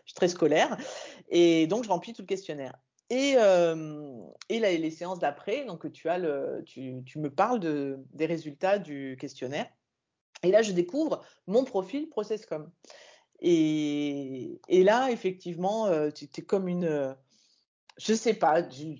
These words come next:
ouais, encore une révélation, mais, euh, du coup, là, pour la première fois, ça a été vraiment, euh, ça.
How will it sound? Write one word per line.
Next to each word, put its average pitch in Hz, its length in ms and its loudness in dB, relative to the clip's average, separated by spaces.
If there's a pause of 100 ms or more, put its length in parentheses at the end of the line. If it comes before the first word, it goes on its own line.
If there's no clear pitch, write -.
ouais, 196 220 0
encore 139 360 -4
une 151 120 -8
révélation, 202 760 -2
mais, 160 260 -4 (420)
euh, 98 380 -2 (460)
du 170 220 -6
coup, 254 240 -2
là, 262 360 0
pour 175 120 0
la 175 100 4
première 254 480 -2
fois, 202 540 -6
ça 170 100 -4
a - 20 0
été 170 200 0
vraiment, 220 420 -2
euh, 165 260 2
ça. 165 420 -4